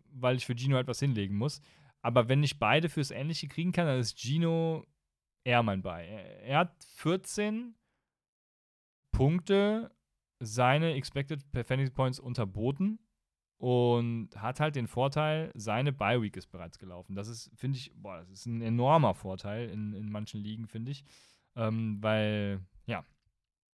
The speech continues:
gerade diese Woche ist das, äh, schlimm bei mir überall mit meinen Trevor Lawrence Shares. Aber ja, das ist ein Vorteil. Ich, äh, Bye Week, äh, werd ich bei den Running Backs gleich nochmal drauf eingehen. Quarterback Hold,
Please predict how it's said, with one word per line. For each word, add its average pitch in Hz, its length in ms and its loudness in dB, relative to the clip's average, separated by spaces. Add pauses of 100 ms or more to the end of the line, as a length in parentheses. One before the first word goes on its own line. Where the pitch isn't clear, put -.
(420)
gerade 98 320 -2
diese 90 240 -12
Woche 87 480 -14
ist - 160 -20
das, - 320 -20
äh, - 400 -20
schlimm 120 300 -20
bei - 100 -20
mir - 240 -20 (160)
überall - 340 -20
mit 120 140 -20
meinen 104 160 -20
Trevor 151 240 -8
Lawrence 202 320 2
Shares. 101 340 -4 (520)
Aber 147 180 8
ja, 110 160 6
das 135 160 4
ist 143 140 2
ein 147 80 4
Vorteil. 104 420 -2
Ich, - 240 -8
äh, 113 300 0
Bye 135 240 4
Week, 254 160 -6
äh, 185 180 -2
werd 185 140 -2
ich - 60 -14
bei 185 80 -4
den 180 120 0
Running 151 160 2
Backs 98 180 -2
gleich 101 160 -10
nochmal 98 160 -10
drauf - 140 -20
eingehen. 107 400 -20
Quarterback 175 320 4
Hold, 185 380 6